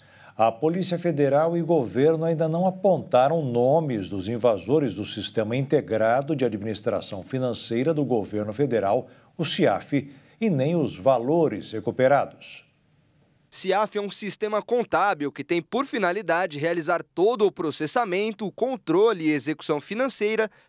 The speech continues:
Speaker 2: patrimonial e contábil do governo federal brasileiro.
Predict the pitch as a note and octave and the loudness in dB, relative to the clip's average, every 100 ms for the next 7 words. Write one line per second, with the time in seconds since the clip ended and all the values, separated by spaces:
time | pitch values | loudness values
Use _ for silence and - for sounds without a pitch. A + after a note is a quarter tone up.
0 | _ B2 E3+ C#4 B3+ B3 G#3 F3 E3+ D3 | _ -2 -2 -2 -4 -2 0 0 0 -4
1 | - C4 C4+ E3 G3 G#3+ D#3 C#3+ C#3 C#3 | -6 -6 -2 0 0 0 -4 -6 -6 -2
2 | D3+ E3 D#3 - G#3+ A3 G3 G3+ C#3 D#3+ | -2 -2 -6 -2 -2 0 0 0 0 0
3 | G3+ G#3+ F3+ D3+ D3 A2+ | 0 -4 -4 -2 -2 -4